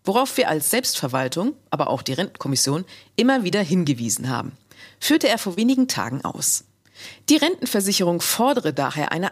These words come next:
Anhebung der Mindestrücklage, am besten kombiniert mit einem anderen Zahlungsrhythmus der Bundesmittel. Gunkel bedauere,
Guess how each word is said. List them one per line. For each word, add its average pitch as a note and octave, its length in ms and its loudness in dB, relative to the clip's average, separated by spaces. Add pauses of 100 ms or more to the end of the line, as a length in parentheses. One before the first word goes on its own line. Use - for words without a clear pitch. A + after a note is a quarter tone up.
Anhebung E3 580 2
der C#3+ 100 0
Mindestrücklage, C#3+ 880 -2 (200)
am A3 140 0
besten C#4+ 340 2
kombiniert G3 720 -2
mit D#3 180 -6
einem C3+ 260 0
anderen C3+ 440 -2
Zahlungsrhythmus C#3+ 840 0
der F3 100 2
Bundesmittel. F3 720 -2 (800)
Gunkel F3+ 300 2
bedauere, D3+ 600 0